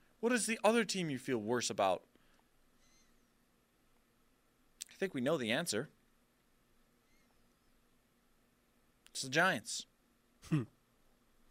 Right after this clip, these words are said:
Speaker 1: They suck.
Speaker 2: They do suck.
Speaker 1: Eli needs to be taken out back and just cut by the team.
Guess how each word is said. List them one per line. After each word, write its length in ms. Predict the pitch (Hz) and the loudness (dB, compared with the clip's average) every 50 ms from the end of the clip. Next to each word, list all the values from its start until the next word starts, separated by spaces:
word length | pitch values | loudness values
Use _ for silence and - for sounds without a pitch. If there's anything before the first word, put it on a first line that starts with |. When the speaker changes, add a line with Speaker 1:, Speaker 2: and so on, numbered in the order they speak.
| - - - - - - _ _ | -20 -20 -20 -20 -20 -20 _ _
Speaker 1:
They 200 | - 101 123 170 | 0 2 2 2
suck. 640 | 175 - - - - 92 107 101 - - - - - - _ _ _ - - - | 2 0 0 2 2 4 2 2 0 -4 -12 -20 -20 -20 _ _ _ -20 -14 -10
Speaker 2:
They 140 | 95 95 | -10 -10
do 240 | 95 - 92 92 90 | -8 -8 -8 -8 -6
suck. 420 | 87 - - 92 87 87 - - - | -6 -6 -4 -6 -8 -10 -10 -8 -6
Speaker 1:
Eli 380 | 123 131 156 170 180 180 175 | -4 0 2 4 6 6 4
needs 320 | 165 147 135 139 120 - - | 4 0 -2 -2 -2 -4 -4
to 80 | - 123 | -4 -4
be 180 | 123 117 - - - | -4 -4 -6 -8 -4
taken 320 | - 139 135 127 - 151 147 | 0 0 0 2 2 0 0
out 260 | 151 156 - - - | 0 0 -2 0 2
back 380 | 117 98 92 92 - - - - _ - - - _ _ _ _ - - _ _ _ _ _ | 4 4 4 2 0 -6 -18 -20 _ -20 -20 -20 _ _ _ _ -20 -20 _ _ _ _ _
and 200 | - 107 107 107 | -2 -2 0 0
just 300 | 101 107 101 92 - - - _ _ _ _ _ _ _ _ _ _ _ _ _ _ _ | -2 -4 -4 -4 -6 -8 -12 _ _ _ _ _ _ _ _ _ _ _ _ _ _ _
cut 280 | - 131 127 135 - - | 2 2 2 4 4 2
by 140 | 127 123 | 2 2
the 80 | 117 110 | 2 0
team. 300 | - - 98 82 78 | -4 -4 -6 -6 -6